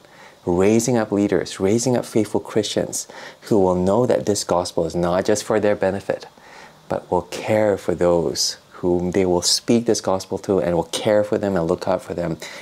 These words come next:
and keep them going in the faith. I think that's just con-, so convicting that Paul is able to build this relationship over such a relatively short term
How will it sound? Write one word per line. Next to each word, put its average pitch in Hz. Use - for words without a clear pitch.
and -
keep -
them 95
going 90
in 90
the 85
faith. -
I 92
think 101
that's 98
just -
con-, 87
so -
convicting 82
that -
Paul 98
is 95
able 101
to 98
build 101
this 101
relationship 95
over -
such -
a 190
relatively 165
short -
term -